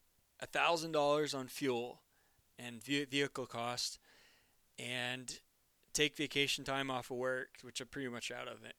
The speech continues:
right now anyway, or close to it, and, uh, get up at four o'clock in the morning and stress out over people finding my traps and, and pounding my body and destroying <laughs> my body for a ten dollar coyote.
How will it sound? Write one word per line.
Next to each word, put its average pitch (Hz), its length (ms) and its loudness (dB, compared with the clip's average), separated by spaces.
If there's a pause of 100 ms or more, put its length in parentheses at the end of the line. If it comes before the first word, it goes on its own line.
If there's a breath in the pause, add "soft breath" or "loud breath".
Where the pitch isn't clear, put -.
right 120 160 -8
now 120 180 -12
anyway, 120 360 -12 (440 loud breath)
or - 60 -16
close - 300 -2
to 127 100 -6
it, 127 140 -8 (840 loud breath)
and, 139 640 2 (920)
uh, 120 320 0
get 143 120 4
up 151 140 6
at 185 100 -4
four 151 240 2
o'clock 139 360 4
in 151 60 -4
the 143 60 -4
morning 131 760 0
and 110 220 -8
stress 151 380 6
out 139 200 4
over 135 520 0 (400)
people 143 240 -6
finding 135 280 -2
my 135 80 0
traps 131 680 2
and, 113 340 -12 (140)
and 113 300 -8 (220)
pounding 156 300 4
my 147 100 2
body 135 560 4
and 127 100 -4
destroying 143 400 4
<laughs> - 180 -2
my 165 80 4
body 151 180 6 (320 loud breath)
for 156 260 10
a 143 40 10
ten 147 220 2
dollar 131 240 4
coyote. - 340 -8